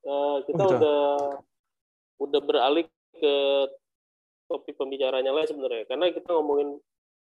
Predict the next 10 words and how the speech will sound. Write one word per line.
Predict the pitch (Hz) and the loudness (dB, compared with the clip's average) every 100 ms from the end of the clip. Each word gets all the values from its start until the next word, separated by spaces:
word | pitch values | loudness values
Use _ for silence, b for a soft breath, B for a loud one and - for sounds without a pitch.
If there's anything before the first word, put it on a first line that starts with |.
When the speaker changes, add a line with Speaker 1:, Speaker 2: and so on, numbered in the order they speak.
| _ | _
Speaker 1:
value | - 147 170 156 131 | -4 -2 -2 -4 -4
atau | 131 139 | -4 -4
nilai, | 139 139 127 120 - _ _ 139 | -2 -2 -2 -4 -10 _ _ -6
nilai | 135 139 135 135 131 | -2 0 0 -2 -4
suatu | 143 135 117 | -4 -4 -2
aset. | 123 - 117 _ _ _ _ _ _ _ _ _ _ - | -6 -4 -8 _ _ _ _ _ _ _ _ _ _ 0
Jadi, | 143 | 4
Speaker 2:
Hmm. | 170 123 | 4 2
Speaker 1:
ada | 143 143 | -2 0
ma-, | 147 | 0